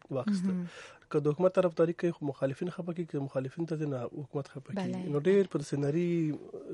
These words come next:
Speaker 1: تار باندې ژوند کول دي.
Speaker 2: بلکل.
Speaker 1: نو هلته کار ډېر سخت دی افغانستان کې، زما په، چې کوم معلومات موږ کړي دي.
Speaker 2: مهم. رښتیا هم.
Speaker 1: اوریدونکو ته
Speaker 2: رښتیا.
Speaker 1: بور شو چې هغوی څه وایي. السلام علیکم.
Speaker 2: ستړي مه شئ، په خیر راغلی.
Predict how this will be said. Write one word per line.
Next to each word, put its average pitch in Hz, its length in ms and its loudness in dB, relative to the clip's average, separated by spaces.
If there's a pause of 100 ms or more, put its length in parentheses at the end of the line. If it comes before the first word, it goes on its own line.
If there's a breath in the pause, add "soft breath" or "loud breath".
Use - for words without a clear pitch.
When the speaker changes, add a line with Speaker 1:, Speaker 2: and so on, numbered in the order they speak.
(120)
Speaker 1:
تار 143 180 2
باندې 131 200 0
ژوند 127 200 -6
کول 123 300 -6
دي. 131 140 -6 (160)
Speaker 2:
بلکل. 208 260 -2
Speaker 1:
نو 160 60 6
هلته 180 200 6
کار 190 220 8
ډېر 175 100 4
سخت - 300 -2
دی 135 60 -2
افغانستان 120 400 -4
کې، 139 140 -6
زما 135 160 2
په، 131 140 -4 (400)
چې - 60 -14
کوم 139 140 -4
معلومات 135 380 0
موږ 131 120 -4 (140)
کړي 104 200 -10
دي. - 80 -16
Speaker 2:
مهم. 196 440 2 (100)
رښتیا 202 360 0 (120)
هم. 196 120 -8
Speaker 1:
اوریدونکو 160 420 4
ته 170 100 2
Speaker 2:
رښتیا. 151 60 2
Speaker 1:
بور 151 120 6
شو - 140 -10
چې 139 80 0
هغوی 135 160 0
څه - 120 -10
وایي. 117 180 -4
السلام 180 340 10
علیکم. 170 300 6
Speaker 2:
ستړي 262 440 4
مه 208 120 2
شئ، 214 200 0
په 220 120 -4
خیر 196 280 0
راغلی. 180 320 -4